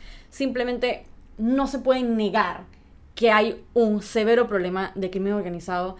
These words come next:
a nivel ya estatal, que es algo que preocupa porque es algo que es muy difícil poder bajarse de ese tren. O sea, una vez que ya tú estás en un narcoestado y una vez que las cosas se empiezan a manejar a punta de violencia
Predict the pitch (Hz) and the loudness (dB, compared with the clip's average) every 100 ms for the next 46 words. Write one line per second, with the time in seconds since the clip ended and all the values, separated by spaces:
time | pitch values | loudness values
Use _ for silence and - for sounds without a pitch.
0 | - - - 202 185 190 185 202 196 226 | -18 -12 -4 -2 0 -2 0 0 0 -4
1 | 185 147 - 170 - - - - - 254 | -10 -8 -4 -4 -6 -12 -16 -18 -8 -2
2 | 220 226 226 190 196 233 233 208 185 196 | 2 2 2 -2 0 0 -2 -2 -2 -2
3 | 214 214 190 - - - - - - - | -2 -2 -6 -8 -14 -12 -12 -12 -12 -16
4 | - 214 220 277 285 269 262 277 277 240 | -10 -4 0 2 2 -2 -2 -4 -4 -2
5 | 208 208 214 196 185 226 220 226 208 214 | 2 2 0 -4 0 2 4 2 2 -2
6 | 214 196 - - 190 185 175 - 180 165 | -4 -4 -10 -18 -8 -6 -6 -8 -8 -8
7 | 160 180 - 311 320 330 330 302 302 294 | -6 -4 0 4 4 4 2 0 0 0
8 | 294 285 269 277 269 214 226 214 202 208 | -4 -2 -2 -2 -4 -4 0 2 0 0
9 | 214 233 240 240 254 240 208 - 233 214 | -2 -2 -2 0 0 0 -4 -6 -4 -4
10 | 180 214 214 175 185 196 190 - - - | -4 -4 -4 -4 -2 -2 -4 -16 -20 -20
11 | - - - 220 220 226 247 214 196 220 | -20 -18 -4 -2 0 4 6 6 4 2
12 | 247 240 220 190 226 | 2 -2 0 0 -2